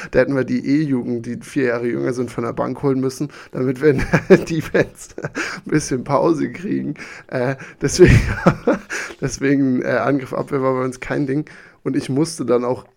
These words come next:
viel im Mittelblock verteidigen. Also ich, ich war mit einem anderen guten Kumpel, der war unser Kreisläufer und auch ein stabiler Junge, so, mit dem stand ich viel im Mittelblock zusammen. Und das haben wir ganz geil gemacht, würde ich sagen. Also ich, ich war jetzt nicht der,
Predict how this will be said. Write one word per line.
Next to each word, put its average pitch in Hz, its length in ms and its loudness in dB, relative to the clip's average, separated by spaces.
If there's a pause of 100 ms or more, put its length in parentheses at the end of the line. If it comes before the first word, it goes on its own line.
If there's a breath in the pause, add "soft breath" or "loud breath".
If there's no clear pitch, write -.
viel 139 320 0
im 123 120 2
Mittelblock 123 540 -2
verteidigen. 113 680 -4
Also 107 180 -10
ich, 117 200 -10
ich 120 160 -10
war 120 120 -4
mit 120 180 -6
einem 117 340 -4
anderen 123 320 -2
guten 127 240 -6
Kumpel, 123 460 -4
der 117 200 -4
war 113 140 0
unser 117 200 -4
Kreisläufer 123 640 -4
und 113 140 -6
auch 113 80 -6
ein 117 260 -6
stabiler 120 680 -4 (100)
Junge, 135 400 -4
so, 127 280 -6 (300 loud breath)
mit 117 160 -10
dem 123 320 0
stand 123 300 -4
ich 113 160 -8
viel 131 200 -2
im 120 100 -4
Mittelblock 123 500 -4
zusammen. 117 440 -6 (440 loud breath)
Und 120 160 -6
das 156 140 -2
haben 190 120 2
wir 160 80 6
ganz 120 220 0
geil 123 460 -2
gemacht, - 500 -6
würde 113 140 -8
ich 107 100 -10
sagen. 107 240 -6
Also 107 160 -8
ich, 107 160 -12
ich 110 160 -14
war 113 160 -6
jetzt 117 220 -6
nicht 113 240 -8
der, 107 240 -8